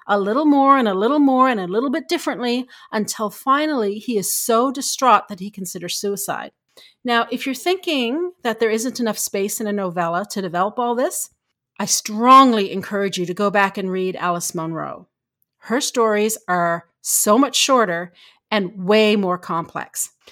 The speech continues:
A few weeks ago, Leslie and I talked about why writers should study masterworks.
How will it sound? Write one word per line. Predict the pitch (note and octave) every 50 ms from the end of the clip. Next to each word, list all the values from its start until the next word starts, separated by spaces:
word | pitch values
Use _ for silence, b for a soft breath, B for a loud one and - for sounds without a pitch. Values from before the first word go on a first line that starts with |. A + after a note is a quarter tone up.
| b b b b b b b b b _ _
A | C4
few | B3+ - D#4+ F4+ E4+
weeks | D4+ D4+ - -
ago, | B3+ G#3+ A3 G#3+
Leslie | G#3+ G#3 G#3+ G#3+ - B3
and | A3+ A3
I | G#3+
talked | G3 - - G#3 G3 -
about | G3 F#3+ G3 F#3 F3+ -
why | F#3 G3 G3+ G#3+ A#3
writers | A3 A3 G#3 G3+ G3+ G3+ G3
should | - - G#3+ F3+ -
study | - - - G#3 F#3+ F#3 F#3 F#3
masterworks. | F3+ F3 F3 F3 F3+ F3+ F3+ - - F#3+ F3 D#3 D#3 D3+ C3+ - - - - - - -